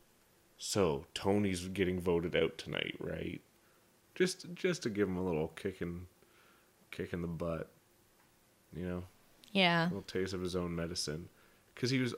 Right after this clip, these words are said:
Speaker 1: obviously hiding. Like, they all, they've all been waiting for it.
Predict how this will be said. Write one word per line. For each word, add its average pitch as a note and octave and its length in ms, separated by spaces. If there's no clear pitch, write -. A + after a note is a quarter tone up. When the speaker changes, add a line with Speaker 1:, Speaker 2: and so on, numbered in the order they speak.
Speaker 1:
obviously F2 960
hiding. E2+ 520
Like, F2 200
they E2+ 160
all, F2+ 280
they've G2 220
all A2 200
been G2+ 260
waiting E2 380
for A#1+ 340
it. - 180